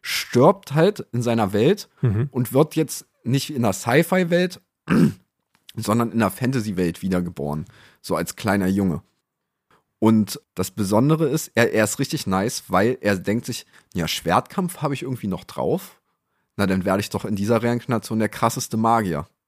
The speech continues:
Speaker 1: Und so entfaltet sich halt die Geschichte, wie er die ganze Zeit eigentlich ein krasser Schwertkämpfer ist, obwohl er irgendwie so ein siebenjähriger Junge ist.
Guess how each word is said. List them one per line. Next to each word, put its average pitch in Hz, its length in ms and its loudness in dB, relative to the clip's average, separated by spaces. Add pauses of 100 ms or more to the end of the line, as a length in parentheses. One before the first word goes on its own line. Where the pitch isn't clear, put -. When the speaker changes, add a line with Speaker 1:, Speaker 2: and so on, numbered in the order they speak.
(180)
Speaker 1:
Und 113 240 0 (280)
so 139 300 2
entfaltet 147 600 0
sich - 180 -6
halt 123 140 2
die 107 80 -4
Geschichte, 160 540 -2
wie 117 100 0
er 107 40 4
die 104 80 -2
ganze 113 200 -2
Zeit 123 160 -6
eigentlich 113 240 -4
ein 107 40 -8
krasser 110 300 -2
Schwertkämpfer 147 640 -2
ist, 139 80 -6
obwohl 107 280 -4
er - 20 0
irgendwie 107 220 -6
so 101 100 -4
ein 95 60 -2
siebenjähriger 110 600 -2
Junge 104 300 0
ist. 190 340 -6